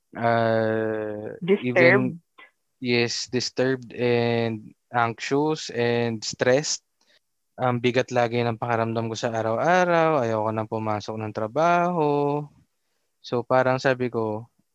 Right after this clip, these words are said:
Speaker 1: ah, nagre-research ako about ano yung pwede maging, ah,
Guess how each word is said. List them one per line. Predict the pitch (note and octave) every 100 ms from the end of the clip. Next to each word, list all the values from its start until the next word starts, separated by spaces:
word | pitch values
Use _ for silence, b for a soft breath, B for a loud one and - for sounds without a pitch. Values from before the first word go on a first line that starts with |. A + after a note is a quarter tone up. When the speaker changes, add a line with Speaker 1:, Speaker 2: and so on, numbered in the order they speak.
| _ A#2+
Speaker 1:
ah, | A2+ A2
nagre-research | A2+ A2 A#2 D3+ F3+ F#3 F#3 F3 D3+ -
ako | C#3+ C3 A#2
about | A#2 A#2 A#2 A2+ _ _ _ _ _ _ _ _ _ _ _ D#3
ano | F3
yung | F3 C#3+
pwede | B2 A#2
maging, | A#2+ A2 A2+ A2 A2 G#2+ - _ _ _ _ -
ah, | A#2+ A#2 A2